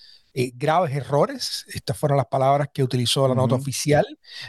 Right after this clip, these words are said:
Speaker 1: Eh, graves errores sabemos que no es lo mismo que delito, pero sí está involucrado en minin,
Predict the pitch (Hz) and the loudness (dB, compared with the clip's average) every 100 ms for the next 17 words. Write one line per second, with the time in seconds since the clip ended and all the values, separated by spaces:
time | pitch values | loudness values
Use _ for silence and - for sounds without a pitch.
0 | - 117 120 117 139 143 170 151 143 160 | -16 -12 -2 0 2 2 2 2 2 0
1 | 139 139 131 143 147 135 127 127 208 190 | 0 2 2 2 2 2 0 2 2 2
2 | 247 302 - 143 135 175 233 - - - | 2 0 -2 0 4 4 2 -2 -2 0
3 | 131 113 - 131 127 131 131 135 135 131 | 0 -2 0 0 2 0 2 2 2 0
4 | 135 185 208 254 | 0 2 2 -2